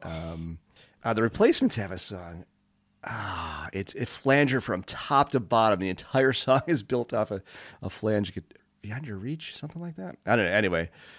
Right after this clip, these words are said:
so the, the, the flange gets right up there too. But for all-around versatility and usability, probably the delay pedal.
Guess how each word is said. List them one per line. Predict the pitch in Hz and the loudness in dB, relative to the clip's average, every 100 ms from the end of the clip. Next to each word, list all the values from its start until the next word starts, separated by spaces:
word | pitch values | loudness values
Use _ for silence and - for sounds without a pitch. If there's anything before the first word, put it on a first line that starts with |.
| - _ | -20 _
so | - 95 | -6 -4
the, | 90 90 | -2 -2
the, | 98 90 | 0 -2
the | 87 | -4
flange | - 95 87 80 | -4 -4 -4 -4
gets | 82 - | -8 -6
right | 78 78 | -4 -6
up | - | -6
there | 80 | -8
too. | - - 58 | -8 -10 -8
But | 85 80 | -8 -10
for | - 92 87 | -4 -2 2
all-around | 127 131 123 113 | 6 10 10 8
versatility | 110 - 98 110 101 98 92 | 4 0 -4 -2 0 0 0
and | 85 | -2
usability, | 87 82 82 82 82 78 | -4 -6 -8 -8 -6 -8
probably | 78 - 80 - 78 | -10 -8 -8 -6 -8
the | 78 | -10
delay | - 85 85 | -12 -12 -14
pedal. | - - | -14 -16